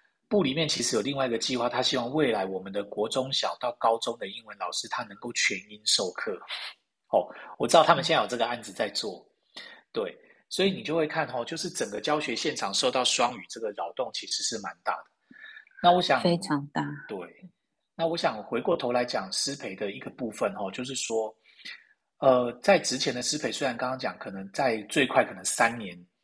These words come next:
Speaker 1: 或三年的时候会有一个供给出来，哦，会有一些职前培训的老师提供。不过我觉得这里还是有另外一个让人忧心的现象啊，我应该是这样讲。
Speaker 2: 嗯。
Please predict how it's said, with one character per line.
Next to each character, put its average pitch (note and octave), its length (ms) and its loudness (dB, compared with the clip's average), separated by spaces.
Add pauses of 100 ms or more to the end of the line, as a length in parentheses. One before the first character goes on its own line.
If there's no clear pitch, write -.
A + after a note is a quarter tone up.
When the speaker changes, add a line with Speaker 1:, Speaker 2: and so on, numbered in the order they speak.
(140)
Speaker 1:
或 F#2+ 320 -6 (260)
三 B2 240 0
年 G#2+ 160 -8
的 F#2+ 120 -4
时 A2+ 120 -2
候 A2 60 2
会 B2 180 -2
有 F2+ 100 -4
一 F#2+ 100 -10
个 G2+ 200 -2 (340)
供 B2+ 220 2
给 G2 200 -6
出 - 220 -4
来， F2+ 220 -6 (220)
哦， G#2+ 100 -4
会 C#3 160 -2
有 A2+ 40 2
一 A2+ 40 2
些 A2+ 300 0 (240)
职 - 180 0
前 A2+ 200 0
培 G#2 160 -4
训 A#2 160 0
的 A2 60 -4
老 F#2 140 0
师 A2 200 2
提 - 160 -4
供。 - 200 -6 (540)
不 D3+ 100 -8
过 F#3+ 140 8
我 D3 60 6
觉 B2+ 100 0
得 A2 80 0
这 E3+ 120 4
里 A2+ 180 -2
还 G2+ 100 -4
是 B2+ 160 -2
有 A2 100 2
另 G2+ 200 -8
外 A#2+ 120 2
一 A2+ 40 -2
个 G2+ 180 -2
让 A#2 260 0
人 G2 160 -10
忧 A2 160 -2
心 A2+ 220 -2
的 G2+ 100 -6
现 G2 280 2
象 - 200 2
啊， - 120 -10 (500)
我 - 80 -10
应 B2 80 -10
该 E3 160 4
是 E3 100 -2
这 D#3 120 0
样 C#3 120 4
讲。 A2+ 160 -2 (400)
Speaker 2:
嗯。 G#3 140 -8